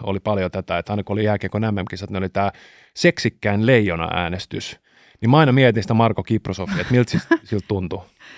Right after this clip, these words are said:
se homma. Niin kuin tavallaan, että et, et eihän silläkään ole tekemistä. Mä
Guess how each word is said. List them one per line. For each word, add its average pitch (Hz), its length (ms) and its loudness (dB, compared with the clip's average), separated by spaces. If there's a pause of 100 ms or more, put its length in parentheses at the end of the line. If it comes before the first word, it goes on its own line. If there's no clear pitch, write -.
(180)
se 104 120 -6
homma. 87 360 -6
Niin 107 120 -4
kuin 101 100 -2
tavallaan, 95 420 0
että - 120 -10
et, - 120 -8 (300)
et 104 120 -2
eihän 120 200 6
silläkään 120 260 4
ole - 100 0
tekemistä. 101 440 2
Mä 110 220 -4